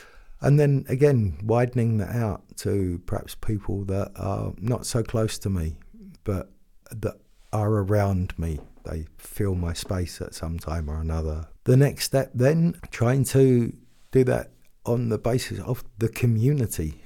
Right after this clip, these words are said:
or whatever scale you wanna think of, you know. If you start with your village, move out to your,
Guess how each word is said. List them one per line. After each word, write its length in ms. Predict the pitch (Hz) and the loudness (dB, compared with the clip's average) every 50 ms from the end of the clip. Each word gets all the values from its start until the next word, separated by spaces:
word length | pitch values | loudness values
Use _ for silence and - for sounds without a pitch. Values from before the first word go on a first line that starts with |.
| - - | -18 -10
or 480 | - 98 98 90 92 92 90 98 107 - - - - - - _ | -6 -4 -4 -2 -2 -2 -2 -2 -4 -6 -12 -18 -20 -20 -16 _
whatever 320 | - 127 131 - - 156 156 | -4 -2 -2 -2 0 0 0
scale 540 | - - - - - 135 143 147 139 127 131 | 0 -2 -2 0 2 4 6 6 6 4 4
you 100 | 120 117 | 2 2
wanna 240 | 123 127 117 110 | 2 2 2 2
think 360 | - - 139 143 143 127 - 85 | 2 2 4 4 4 4 2 0
of, 320 | 80 82 80 - - - - - | 0 -2 -2 -6 -10 -12 -8 -4
you 100 | 87 92 | -2 -2
know. 240 | 95 110 156 185 | 0 0 0 -2
If 200 | 156 117 107 - - | -2 -4 -6 -4 -4
you 140 | - 127 113 | -4 -4 -4
start 400 | - - - - 131 131 127 - | -4 -6 -8 -6 -4 -4 -4 -2
with 100 | 113 113 | -4 -2
your 180 | 107 107 113 110 | 0 0 0 2
village, 580 | 101 120 135 143 127 107 95 92 - - - - | 4 4 4 6 4 4 0 -2 -6 -8 -6 -4
move 260 | 101 104 101 98 95 | -2 0 0 0 0
out 300 | 101 113 110 - - - | 0 0 0 -2 -6 -6
to 120 | - 117 107 | -4 -2 0
your, 420 | 95 95 104 107 101 98 95 | 2 4 4 4 4 2 0